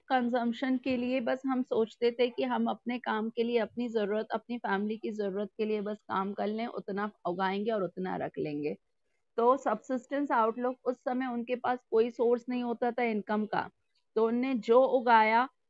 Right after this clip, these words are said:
उस फसल में से सबसे पहले वो अपनी family की जरूरत, साल भर में उनको कितनी जरूरत है वो रख लेते थे।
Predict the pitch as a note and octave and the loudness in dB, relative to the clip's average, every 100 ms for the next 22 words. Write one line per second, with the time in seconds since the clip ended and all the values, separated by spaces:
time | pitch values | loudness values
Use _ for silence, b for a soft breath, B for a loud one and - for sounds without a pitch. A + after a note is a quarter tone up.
0 | _ B3+ C4 - A#3 A3+ B3 B3+ B3 A#3+ | _ -2 -2 0 0 2 0 0 -2 -4
1 | B3+ A#3+ A3+ B3+ B3+ B3 B3 B3 C4 B3+ | -4 -4 -2 -2 0 0 0 2 2 0
2 | C4 C4 G#3+ G#3+ A3+ B3 C4 A#3+ A#3 G#3+ | -4 -2 0 2 0 -2 -2 -2 0 0
3 | A#3 A#3 A#3 G#3 A3 A3+ A#3 A#3 G#3+ G#3+ | 0 -2 0 2 2 0 -2 -2 -2 -2
4 | B3 C4 A#3 B3+ A#3 A3 A#3 A#3 A#3+ G#3 | -2 -4 -8 -4 -2 0 0 -2 -2 2
5 | A3 A3+ G#3+ G#3 F#3+ - D3+ - - - | 2 2 0 -2 -4 -2 -4 -4 -10 -10